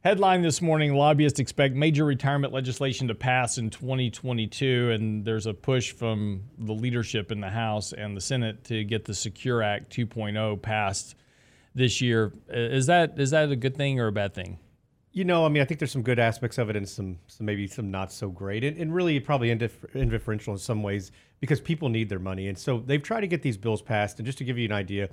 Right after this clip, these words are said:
Speaker 2: the House Ways and Means Committee has actually, they, they passed many bills last year. Just nobody else passed them. They could never get them to the
Speaker 1: Mm-hmm.
Speaker 2: floor. And so this was the problem,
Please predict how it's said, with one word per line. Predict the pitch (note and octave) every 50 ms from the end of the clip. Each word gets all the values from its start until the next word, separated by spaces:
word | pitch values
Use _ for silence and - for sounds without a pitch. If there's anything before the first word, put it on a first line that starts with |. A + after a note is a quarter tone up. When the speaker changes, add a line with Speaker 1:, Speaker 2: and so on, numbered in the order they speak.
| - _ _ _ -
Speaker 2:
the | A2+
House | A2+ D3+ D3 A#2 C3
Ways | C#3 C#3 B2+ A#2
and | A#2 A2
Means | A2+ A#2 G#2 -
Committee | - A#2 A2 A2 G#2+ G#2+ F#2+
has | G#2+ G#2 -
actually, | A2+ A2+ A2 - - - A#2+ G#2+ F#2+ - - - _ _ _ _ _ _ _
they, | D3 D#3+ F3
they | D#3 - F#3+ G3
passed | G3 G#3 G#3 G3+ E3+ - - C3
many | B2 C#3 D#3 E3+ D#3+
bills | C3 A#2+ B2+ C3+ D3+ C#3 A#2+
last | A2+ G#2+ G#2+ G#2 - -
year. | G#2 G2
Just | F2+ F#2 D3+ A#2 - - - -
nobody | C3+ D#3+ F3+ D#3+ C#3+ D3
else | D#3+ D3+ -
passed | - E3 E3 - F#3 - -
them. | - F#2+ F#2
They | G#2+
could | - C#3+
never | C3 C#3+ C3+ C3
get | A#2+ D3+ -
them | - B2+ A2+
to | A#2+
the | G#2+
Speaker 1:
Mm-hmm. | G#2+ G#2
Speaker 2:
floor. | F3 F#3 D3+ A2 F#2+ - - - - - _ _ _ -
And | C#3+ C3+
so | - - F3+ D3+
this | C#3 B2 F3 E3+ -
was | A3 F#3+ C#3+
the | C3 B2+
problem, | - - D#3 D3 F3 G3 D#3 C3+ A#2+ A#2 A2